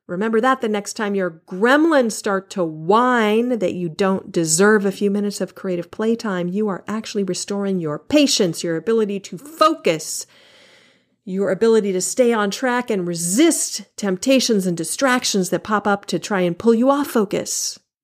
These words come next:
Yes, when you do your art, you are actually boosting your willpower reserves. That is world-changing.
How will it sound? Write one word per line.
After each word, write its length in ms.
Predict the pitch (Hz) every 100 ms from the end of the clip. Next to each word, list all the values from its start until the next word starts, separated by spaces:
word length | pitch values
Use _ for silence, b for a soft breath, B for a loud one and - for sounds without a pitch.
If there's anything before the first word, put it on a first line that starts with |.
| _ _ _
Yes, 560 | - 262 247 - - -
when 160 | 170
you 120 | 180 226
do 260 | - 226
your 280 | 220 214 220 -
art, 460 | 214 208 - - - b b b
you 220 | 214 233
are 180 | 170 - -
actually 640 | 226 220 - 190 156 151 _ -
boosting 480 | 220 220 - 214
your 560 | 202 175 202 190 175 156
willpower 840 | 151 160 165 269 262 220 165 147
reserves. 840 | 143 143 - - - - - - - _ _ _ _ _ _ _ _ _ _ _ _ _ _ _ _ _ _ _ _ _ _ _ _ _ _ _ _ _ _ _
That 260 | 185 190 -
is 180 | -
world-changing. 680 | - - - 202 - - -